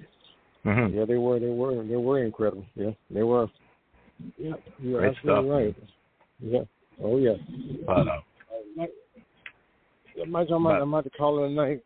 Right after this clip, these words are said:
Speaker 2: I might call it a night.
Speaker 1: All right, brother.
Speaker 2: I get,
Speaker 1: Thank you for calling,
Speaker 2: but
Speaker 1: man.
Speaker 2: I, yeah, like I said, man, I always enjoy talking to you and my show and W C W Retro. Where this is where it is. This is where it is.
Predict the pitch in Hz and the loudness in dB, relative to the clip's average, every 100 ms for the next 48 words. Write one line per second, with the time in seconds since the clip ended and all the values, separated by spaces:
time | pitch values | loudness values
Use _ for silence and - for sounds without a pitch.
0 | 131 131 131 120 143 131 135 131 131 117 | -8 -4 -4 -2 0 0 0 0 0 0
1 | 160 185 190 180 190 185 - 113 104 113 | 0 2 0 -2 -8 -10 -8 -6 -4 -4
2 | 208 226 220 208 247 226 120 117 123 120 | -2 -2 -2 0 2 2 4 4 6 2
3 | 127 - _ _ _ _ _ _ _ 123 | -2 -10 _ _ _ _ _ _ _ 0
4 | 123 123 127 123 143 127 120 123 123 135 | 2 4 2 -2 0 2 2 2 2 2
5 | 131 131 131 131 117 139 123 117 131 127 | 0 0 2 2 2 -2 -2 -4 -2 0
6 | 113 95 113 - 110 _ _ _ - 117 | 0 -4 -10 -16 -20 _ _ _ -6 -4
7 | 120 131 117 104 123 127 117 135 127 127 | -2 -2 -2 0 0 0 -2 -2 0 0
8 | 135 117 - 113 104 107 113 104 117 104 | 2 2 2 0 2 2 0 -2 -6 -4
9 | 113 120 117 117 117 120 107 110 120 123 | 0 0 0 -2 -4 -8 -4 0 2 4
10 | 120 98 | 2 0